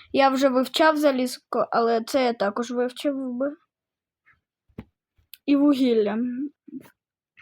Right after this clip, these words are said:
І беремо вісім вугілля.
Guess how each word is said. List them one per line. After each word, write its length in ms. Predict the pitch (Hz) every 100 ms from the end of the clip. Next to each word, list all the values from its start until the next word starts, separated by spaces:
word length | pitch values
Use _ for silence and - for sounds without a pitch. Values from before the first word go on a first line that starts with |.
| _ _ _ _ _ _ _ _ _ _ _ _ _ _ _ _ _ _ - -
І 100 | 302
беремо 520 | 262 294 285 302 302
вісім 440 | 269 285 285 294 262
вугілля. 680 | 254 262 247 226 208 208